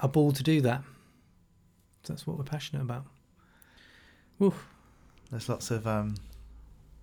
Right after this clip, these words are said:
Speaker 2: jack of all trades and master of nones out there in the coaching world, isn't there?
Speaker 1: Yeah, well, people say I'm a football coach, or, you know, and they, a bit of ego comes in and they think they have to be expert at, when they're watching England play. "Oh, this is what Gareth Southgate should do,"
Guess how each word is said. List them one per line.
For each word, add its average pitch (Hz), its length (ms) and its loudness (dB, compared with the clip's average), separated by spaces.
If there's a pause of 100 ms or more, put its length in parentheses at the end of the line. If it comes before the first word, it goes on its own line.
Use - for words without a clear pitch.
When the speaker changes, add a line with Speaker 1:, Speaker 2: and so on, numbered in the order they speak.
(680)
Speaker 2:
jack 117 260 -2
of 110 80 -2
all 117 120 2
trades 110 380 2
and 113 100 0
master 117 340 0
of 113 100 -8
nones 110 320 -2
out 107 140 -2
there 110 140 -2
in 107 120 0
the 107 60 -2
coaching 107 380 -6
world, 107 200 -4
isn't 110 180 -8
there? 101 160 -8
Speaker 1:
Yeah, 196 200 10
well, 180 360 10 (160)
people 170 220 4
say 165 100 6
I'm 147 140 8
a 139 40 4
football 143 320 4
coach, 139 380 4
or, 135 220 2
you 131 100 4
know, 123 160 2
and 131 100 2
they, 131 140 4
a - 800 -12
bit - 100 -6
of 123 60 0
ego 135 280 6
comes 117 300 -2
in 113 120 0
and 113 100 0
they 117 120 -2
think 143 220 -2
they 117 80 -2
have 113 240 -4
to 131 80 -8
be 113 320 -4 (300)
expert 139 460 -4
at, 131 100 -4 (180)
when 131 160 0
they're 120 80 -2
watching 135 260 -2
England 120 300 2
play. 117 360 -2 (480)
"Oh, 165 240 6 (720)
this 151 180 2
is 139 160 2
what 147 200 4
Gareth 139 260 6
Southgate 139 460 6
should - 240 0
do," 120 300 4